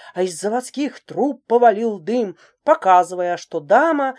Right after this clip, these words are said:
дала предприятию новую жизнь. Короче, хэппи-энд. Тебе бы истории писать, а не преступников ловить.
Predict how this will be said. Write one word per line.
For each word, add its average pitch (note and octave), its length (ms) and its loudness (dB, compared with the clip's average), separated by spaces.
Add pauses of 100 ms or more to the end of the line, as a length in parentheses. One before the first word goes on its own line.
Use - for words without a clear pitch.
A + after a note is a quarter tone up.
(140)
дала A#3+ 420 0
предприятию A3+ 880 -4
новую F#3 480 -8
жизнь. D#3 500 -14 (460)
Короче, C3 500 -12
хэппи-энд. D#4 800 -4 (1600)
Тебе B3+ 220 -8
бы C4+ 160 -6
истории C4+ 420 -6
писать, A#3 560 -4 (140)
а B3 100 0
не B3+ 100 -2
преступников A#3 720 -8
ловить. F#3 480 -8